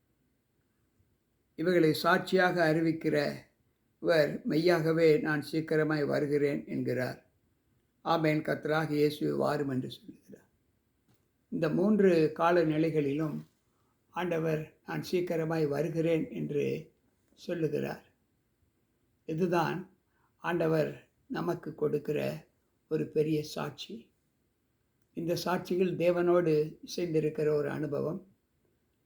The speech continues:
நம்மிலே எப்படி பலப்படுகிறது என்பதை யோசித்து, நாம் கர்த்தருடைய வருகைக்கு ஆயத்தமாய் இருக்க, அவருடைய வார்த்தைகளின்படி நடந்து,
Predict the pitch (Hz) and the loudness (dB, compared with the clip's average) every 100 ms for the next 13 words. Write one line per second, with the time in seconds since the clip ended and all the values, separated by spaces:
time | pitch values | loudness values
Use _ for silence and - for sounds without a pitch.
0 | - 160 175 175 165 160 170 160 147 151 | -4 0 2 2 2 2 0 -2 0 0
1 | 165 160 151 160 156 151 151 143 151 143 | -2 -4 -4 0 0 0 -2 -2 -4 -4
2 | 139 135 151 - 127 - 214 - _ _ | -2 -2 -4 -6 -12 -10 -12 -14 _ _
3 | _ _ _ _ - 160 147 151 - 185 | _ _ _ _ -6 -6 -4 -6 -4 -2
4 | 175 160 160 151 143 151 139 151 151 160 | 0 2 2 0 -2 -2 0 0 -2 -4
5 | 156 151 139 135 - 165 160 _ _ _ | -2 -2 -2 -6 -8 -10 -12 _ _ _
6 | _ _ _ - 165 165 151 147 170 165 | _ _ _ -8 -4 -2 0 0 0 0
7 | 185 175 175 160 156 156 147 151 147 | 0 2 2 2 0 0 -2 0 0